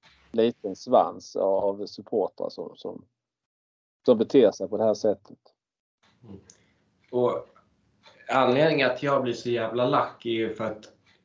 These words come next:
Speaker 2: jag vet hur det är att följa en,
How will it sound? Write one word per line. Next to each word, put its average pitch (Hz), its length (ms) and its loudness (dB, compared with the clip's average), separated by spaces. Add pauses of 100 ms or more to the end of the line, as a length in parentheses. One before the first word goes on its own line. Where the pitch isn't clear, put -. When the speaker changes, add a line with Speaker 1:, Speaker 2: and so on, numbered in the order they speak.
(640)
Speaker 2:
jag 131 240 4
vet 131 220 0
hur 123 120 0
det 117 500 2
är 120 280 4
att - 160 0 (1160)
följa 123 560 2
en, 101 280 -4